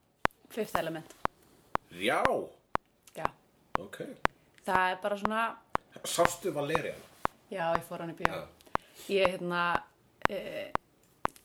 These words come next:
Speaker 1: bara, bara sorglegt, sorglegt dæmi, sko.
Speaker 2: Já. Og ég er bara
Speaker 1: En þú veist, en samt, sko, ég er ekki á, ég er á þessu, ég, ég, af því, þú veist, ef maður horfir á Lúbesson og hvað það sem hann hefur gert,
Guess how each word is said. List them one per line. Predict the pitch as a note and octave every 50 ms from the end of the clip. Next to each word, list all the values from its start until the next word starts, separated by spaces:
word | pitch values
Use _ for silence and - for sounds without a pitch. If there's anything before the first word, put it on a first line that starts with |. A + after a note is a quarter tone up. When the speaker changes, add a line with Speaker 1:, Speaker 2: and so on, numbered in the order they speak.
| - - - - _ - - - - - - - _ _ - - - -
Speaker 1:
bara, | - F3 F#3+ G3+
bara | - G#3+ G#3
sorglegt, | - C4 C4+ D4 D#4 C4 - -
sorglegt | - - D4+ D4 C#4+ C#4 -
dæmi, | D4 C#4 A#3+ F3
sko. | - - - - - _ _ -
Speaker 2:
Já. | A2+ A#2+ C3 D3 E3+ G#3 B3 - - - - - - - - - - -
Og | - C3+ - C#3 D3
ég | C#3+ D#3 E3
er | F#3 G3
bara | F#3 F#3+ G3+ G3+ G3 F#3+ - C#4+
Speaker 1:
En | E4+
þú | G4+ G4+
veist, | E4+
en | D#4+ E4+
samt, | F4 G#4 G4 G4 F#4
sko, | - - A#3
ég | G#3 G#3 B3 D4 D4 - D#4+ C4
er | C#4+ F4 G4
ekki | G4+ G4 F4
á, | - - E4+ D4 B3
ég | - B3 B3+ C4 C4+
er | C#4 C4+ -
á | C4+ D4+ E4
þessu, | D#4+ - E4+ D#4 D#4+ E4+ D#4 -
ég, | - A3+ A3+ - -
ég, | - C4+ B3+
af | - B3
því, | B3 C4+ C4
þú | C#4
veist, | C#4 C4+ - - - - -
ef | - B3
maður | B3 A#3+ A#3
horfir | C#4+ D4+ D#4+ D#4+ D#4 D4
á | D4 D4 C#4 - - -
Lúbesson | C4 C4+ C4 C4 - G#3 - F#3+ F3+ G3+
og | G#3 -
hvað | A3 G#3+ G#3+
það | G#3 A3 A3
sem | G3 G3
hann | G3 F#3+
hefur | F3+ F3 -
gert, | - - - -